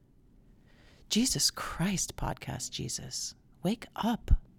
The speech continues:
In large part, thanks to Smugsy's peacekeeping efforts, Bob Murchison has moved on to another cause. But beware, nature abhors a vacuum. The Murchison free zone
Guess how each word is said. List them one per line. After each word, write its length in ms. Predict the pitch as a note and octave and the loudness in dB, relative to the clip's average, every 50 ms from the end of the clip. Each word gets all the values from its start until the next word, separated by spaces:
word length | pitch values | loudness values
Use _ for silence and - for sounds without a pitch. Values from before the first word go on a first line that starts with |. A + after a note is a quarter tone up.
| - - - - - - - - - - - - - - - - - - - - | -20 -20 -20 -20 -20 -20 -20 -20 -20 -20 -20 -20 -20 -20 -20 -20 -20 -20 -8 -2
In 160 | G3 F#3+ F3+ | 0 0 2
large 340 | E3+ E3+ F3+ G#3 G#3 - - | 2 2 0 0 -2 -4 -6
part, 320 | - - C#3+ C3+ C3 - - | -6 -4 -4 -4 -4 -6 -4
thanks 300 | - - E3 D#3 D3+ - - | -2 -2 -2 0 -2 -4 -6
to 120 | - C#3+ | -4 -2
Smugsy's 640 | - - - - D#3 G#3 G#3 - - C3 B2+ - - | -2 -2 0 2 0 2 2 0 -2 -2 -4 -4 -4
peacekeeping 560 | - D3+ C3+ - - - C3 - C3+ B2+ - | -4 -4 -6 -6 -6 -6 -6 -6 -6 -6 -6
efforts, 520 | - B2+ B2+ - - B2+ - - - - - - - - | -6 -8 -8 -8 -10 -10 -10 -10 -12 -12 -14 -14 -8 -4
Bob 240 | - D#3+ F3+ F#3 E3+ | -2 0 0 0 -2
Murchison 580 | C#3+ D3 F3+ F#3 - D#3+ C#3+ C3 - - B2+ B2+ | -2 -2 -2 -2 -2 -4 -4 -4 -4 -6 -6 -6
has 220 | C3+ C3 - - | -6 -8 -4 -2
moved 240 | E3 E3 D3 - C#3+ | -2 -2 -2 -2 -2
on 220 | C#3+ E3 E3 C#3 | -2 0 -2 -2
to 140 | - - C3+ | -4 -4 -4
another 260 | B2+ C3+ C3+ C3 A#2+ | -4 -2 -2 -4 -4
cause. 500 | - - - E3 E3+ D3+ - - - - - - - - - - - - | -6 -4 -4 -2 -2 -4 -4 -6 -8 -10 -10 -16 -20 -20 -20 -20 -2 0
But 180 | - - - | 0 0 2
beware, 500 | - D#3+ D3 D#3+ F3 G#3 A3 F3 D#3+ - - - - _ - - - - - - - - | 0 0 0 0 -2 -2 -2 -4 -8 -10 -18 -20 -20 _ -20 -20 -20 -20 -20 -20 -8 -2
nature 420 | C#3 D#3+ G3 F#3+ - - C3 - - | 0 0 0 0 0 -2 -4 -4 -4
abhors 500 | - B2+ - - F#3 F3 D#3+ C3 B2 - - | -6 -8 -4 -4 -2 -2 -2 -4 -4 -6 -8
a 40 | - | -6
vacuum. 520 | B2+ G2+ A#2 C3+ - - - - - - - - - - - - - - - - - - - - - - - - - _ - - - - | -4 -4 -4 -4 -6 -10 -14 -14 -14 -16 -18 -20 -20 -20 -20 -20 -20 -20 -20 -20 -20 -20 -20 -20 -20 -20 -20 -20 -20 _ -20 -20 -4 -2
The 100 | F3 E3 | 0 2
Murchison 680 | E3+ F3 G3 G3 - - F#3 E3+ D#3 - - D3+ C3+ B2+ | 2 2 2 0 0 -2 -2 0 0 -2 -2 -2 -4 -4
free 340 | - - - E3+ D#3 D3+ C#3+ | -8 -6 -4 -2 0 0 -2
zone 540 | C3 D3 D3 C3+ C3+ C#3+ D#3 E3+ F#3 G3+ | 0 0 0 0 0 0 -2 -2 -4 -4